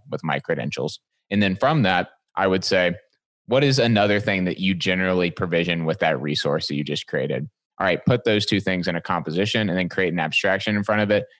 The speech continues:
Maybe an abstraction with no fields, right? So let's say on that cluster abstraction that we keep going back to, there's actually no configurability there. It always creates the same exact thing for you,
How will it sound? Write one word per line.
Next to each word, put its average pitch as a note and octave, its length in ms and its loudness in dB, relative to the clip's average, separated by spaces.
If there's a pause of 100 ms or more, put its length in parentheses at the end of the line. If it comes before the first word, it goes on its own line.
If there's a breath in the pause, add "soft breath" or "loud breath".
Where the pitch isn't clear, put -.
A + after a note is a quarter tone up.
(120)
Maybe D3+ 220 2
an D3 100 2
abstraction A2 460 0
with F#2 160 0 (180)
no F#2 220 2
fields, D2+ 420 -2
right? F2+ 260 2
So E2 280 2 (240 soft breath)
let's G2+ 240 -2
say F#2+ 260 4
on F#2 160 0
that F2 200 0
cluster F#2 340 0
abstraction E2+ 540 0
that E2 100 0
we E2+ 100 0
keep E2+ 220 -4
going E2 240 0
back D#2 240 0
to, E2 180 0 (220)
there's G#2+ 120 2
actually B2 280 2
no F2+ 180 2
configurability E2 800 0
there. D2+ 300 0
It - 180 0
always G2+ 320 4
creates F#2+ 260 -2
the F2 60 -10
same F2 300 0
exact E2+ 340 -2
thing E2+ 180 -2
for F2 200 0
you, E2+ 160 2